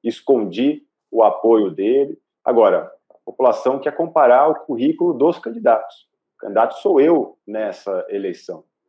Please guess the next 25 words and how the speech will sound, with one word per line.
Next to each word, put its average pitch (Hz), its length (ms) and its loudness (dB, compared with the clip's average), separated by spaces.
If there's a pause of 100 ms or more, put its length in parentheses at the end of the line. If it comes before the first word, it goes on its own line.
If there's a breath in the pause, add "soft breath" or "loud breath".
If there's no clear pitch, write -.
(240)
Quer - 80 -20
saber 131 420 4
o 117 440 4
que - 140 -6
eu 143 100 2
já 113 140 0
fiz, - 640 -8 (220)
por 101 140 -4
onde 147 160 0
eu 131 60 2
já 120 100 0
passei, 117 840 -4
o 104 120 -14
que - 160 -12
eu 147 140 2
penso, 127 720 -4 (280)
o 101 80 -10
que - 120 0
eu 139 60 2
quero 147 200 2
fazer 127 460 2
nos 131 160 -6
próximos 120 640 -2
quatro 107 540 -4
anos. 127 360 -8